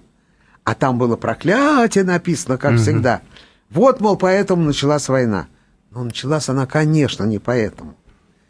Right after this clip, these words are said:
Speaker 1: Но сам факт этой реконструкции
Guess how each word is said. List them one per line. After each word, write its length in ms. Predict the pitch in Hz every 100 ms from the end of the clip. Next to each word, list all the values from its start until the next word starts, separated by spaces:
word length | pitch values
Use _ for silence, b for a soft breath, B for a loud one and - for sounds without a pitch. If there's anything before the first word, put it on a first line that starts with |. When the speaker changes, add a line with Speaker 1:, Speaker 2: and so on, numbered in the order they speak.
| _ -
Speaker 1:
Но 380 | 147 196 175 - 98 - - _ _ _ _ 95 -
сам 280 | - 156 156
факт 560 | - 190 214 139 - - - _ _ _ -
этой 260 | 151 143
реконструкции 1000 | 135 135 143 - - 240 - - 101 -